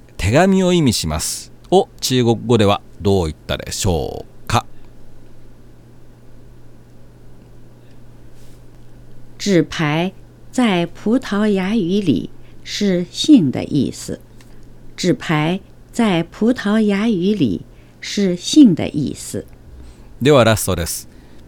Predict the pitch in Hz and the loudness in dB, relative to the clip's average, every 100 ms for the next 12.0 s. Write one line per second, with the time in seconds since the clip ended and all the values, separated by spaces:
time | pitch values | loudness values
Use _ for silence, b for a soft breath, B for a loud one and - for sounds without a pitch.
0 | - 120 123 190 190 160 165 143 104 90 | 2 4 4 4 6 6 4 2 2 0
1 | 80 123 139 139 131 143 120 92 95 175 | 2 4 6 6 4 4 0 0 0 2
2 | 190 170 131 85 82 - 85 - 95 78 | 4 4 4 2 -2 -2 -4 -4 -4 -4
3 | - - 147 165 - - 120 113 104 95 | -8 -2 2 2 0 0 2 4 2 2
4 | 107 92 98 - - 98 113 95 87 - | 2 4 2 -2 -12 4 6 6 0 -6
5 | 76 64 57 - 104 82 60 50 - - | -8 -6 -8 -2 0 0 -2 -8 -14 -12
6 | - 107 - - - - - - - - | -2 -2 -2 -20 -20 -20 -20 -20 -20 -20
7 | - - - - - - - - - - | -20 -20 -20 -20 -20 -20 -20 -20 -20 -20
8 | - - - - - - - - - - | -20 -20 -20 -20 -20 -20 -20 -20 -20 -20
9 | - - - - - - - - - - | -20 -20 -20 -20 -20 -20 -20 -20 -20 -20
10 | - - - - - - - - - 196 | -20 -20 -20 -20 -20 -20 -20 -18 -2 4
11 | 240 - 302 170 160 147 185 - 262 | 4 6 6 6 4 4 2 2 2